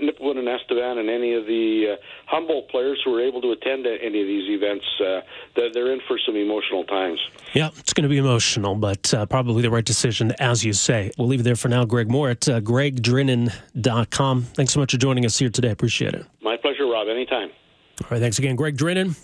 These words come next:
Speaker 2: covers junior hockey, uh, in Canada, author of the book Sudden Death, The Incredible Saga of the nineteen eighty-six Swift Current Broncos. All right, and you think back then, as he said, it was early ninety-seven, or eighty-seven rather, when, when the team played its first game following that crash and how emotional that was.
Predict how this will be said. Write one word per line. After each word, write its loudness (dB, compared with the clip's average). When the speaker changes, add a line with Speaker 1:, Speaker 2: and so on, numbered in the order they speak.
Speaker 2:
covers 0
junior 0
hockey, -2
uh, -2
in 0
Canada, 0
author -2
of 0
the -2
book -2
Sudden -2
Death, -2
The -2
Incredible -2
Saga -2
of -2
the -4
nineteen 0
eighty-six -4
Swift -6
Current 0
Broncos. 0
All 0
right, 2
and 0
you 2
think 0
back -2
then, 0
as -2
he -2
said, 2
it -2
was 0
early 2
ninety-seven, -2
or 0
eighty-seven 2
rather, 2
when, 0
when -2
the -2
team -2
played 0
its -4
first -2
game 0
following 0
that -2
crash -2
and -2
how -2
emotional -2
that -2
was. -2